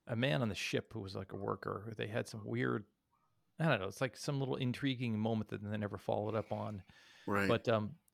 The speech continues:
Speaker 1: for me, the weirdest part was, so Jack Black's character's kind of a director or something going there to look for something sensational for his movie. And at one point, I remember them running past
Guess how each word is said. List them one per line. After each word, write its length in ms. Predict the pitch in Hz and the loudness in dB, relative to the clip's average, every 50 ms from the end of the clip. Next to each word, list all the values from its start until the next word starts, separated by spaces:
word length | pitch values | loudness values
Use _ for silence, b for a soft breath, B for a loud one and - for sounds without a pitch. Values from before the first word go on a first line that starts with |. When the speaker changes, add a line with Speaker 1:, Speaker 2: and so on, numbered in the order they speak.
| _ _ _ _ _ _ _ - | _ _ _ _ _ _ _ -6
Speaker 1:
for 160 | - 139 139 | 2 4 8
me, 160 | 151 208 220 | 8 8 10
the 100 | 185 175 | 10 10
weirdest 440 | 139 139 151 160 151 147 - - - | 8 10 8 8 8 6 4 2 2
part 240 | - 131 123 120 113 | 4 6 6 6 4
was, 440 | 110 110 107 101 101 101 98 - - - - | 2 2 2 4 2 0 -2 -6 -12 -14 -16
so 200 | - - 123 117 | -6 -2 0 0
Jack 320 | 110 - 147 156 165 - - | 2 4 2 2 2 2 4
Black's 300 | 143 139 127 127 - - | 6 6 6 6 2 -6
character's 680 | - - 139 127 120 117 - - 117 113 110 110 98 - | 2 4 6 6 6 6 4 0 2 2 2 2 0 -2
kind 240 | - - 127 113 107 | 0 0 2 4 4
of 100 | 104 98 | 2 0
a 40 | 107 | 0
director 460 | 98 - 117 113 120 - - - 117 113 110 107 104 101 | 0 2 4 4 4 4 2 -2 -2 0 0 0 0 -2
or 80 | 98 - | -2 -4
something 340 | - 120 101 - 113 104 101 | -6 -6 -4 -4 -6 -4 -2
going 360 | 117 113 113 110 110 107 98 | 0 0 0 0 0 0 2
there 220 | 104 110 107 107 101 | 2 4 4 4 0
to 120 | - 113 | 0 -2
look 260 | 104 107 117 127 - - | -2 0 0 -2 -4 -8
for 580 | - - 117 113 110 107 107 104 104 101 - - - | -6 -4 -2 0 2 4 4 4 2 0 -2 -8 -4
something 340 | - 147 139 123 123 113 110 | -2 -2 0 0 -2 -6 -6
sensational 760 | - - 101 87 - - 120 117 107 - - 107 92 87 90 | -6 -8 -8 -8 -2 -2 0 0 0 -4 -8 -8 -10 -10 -10
for 140 | - - 101 | -6 -4 -4
his 140 | 107 101 104 | -4 -4 -4
movie. 460 | 110 110 120 117 107 98 80 78 - - _ - _ _ _ _ _ _ _ _ _ _ _ _ _ _ - | -6 -4 -2 -2 -4 -4 -8 -10 -14 -16 _ -20 _ _ _ _ _ _ _ _ _ _ _ _ _ _ -4
And 120 | 135 123 - | -2 0 2
at 60 | 143 | 2
one 160 | 170 214 208 | 2 2 2
point, 220 | - 147 135 127 123 | 2 2 4 6 6
I 40 | 120 | 4
remember 280 | 120 123 123 127 123 | 4 4 4 4 4
them 200 | 107 117 107 98 101 | 4 4 2 2 4
running 380 | 117 127 135 143 143 127 120 | 4 4 6 6 2 0 -2
past 600 | - - - 143 139 143 143 139 - - - - | -2 0 2 2 2 4 0 0 -2 -8 -12 -6